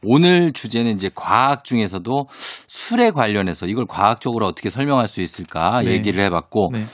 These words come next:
Speaker 1: 음, 주량은 과학적으로 일단 설명이 가능했습니다.
Speaker 2: 네.
Speaker 1: 유전자 때문인 것도
Speaker 2: 유전자 때문이다.
Speaker 1: 밝혀졌고,
Speaker 2: 네.
Speaker 1: 그리고 숙취 해소제는 이게 효과는 있는데
Speaker 2: 네.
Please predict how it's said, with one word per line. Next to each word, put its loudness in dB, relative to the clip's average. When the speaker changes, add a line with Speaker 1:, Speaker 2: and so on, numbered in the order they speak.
Speaker 1:
음, 0
주량은 2
과학적으로 -2
일단 -4
설명이 -4
가능했습니다. -4
Speaker 2:
네. 0
Speaker 1:
유전자 2
때문인 -2
것도 -4
Speaker 2:
유전자 -2
때문이다. -8
Speaker 1:
밝혀졌고, 0
Speaker 2:
네. -2
Speaker 1:
그리고 -2
숙취 -2
해소제는 4
이게 -2
효과는 2
있는데 4
Speaker 2:
네. -8